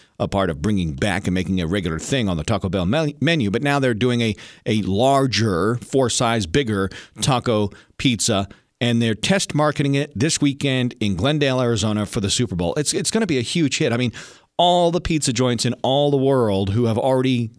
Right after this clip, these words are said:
got a taco pizza on their menu. I'm surprised it took Taco Bell this long,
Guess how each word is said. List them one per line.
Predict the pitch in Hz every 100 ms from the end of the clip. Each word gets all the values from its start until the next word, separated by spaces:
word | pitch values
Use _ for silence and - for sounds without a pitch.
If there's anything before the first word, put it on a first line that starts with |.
| -
got | 139 127
a | 104
taco | - 131 127 113
pizza | - 135 120
on | 98 113
their | 104
menu. | 120 139 104
I'm | 98
surprised | 113 104 120 113
it | -
took | 117
Taco | - 117 110
Bell | 101 92
this | 90 -
long, | 147 165 160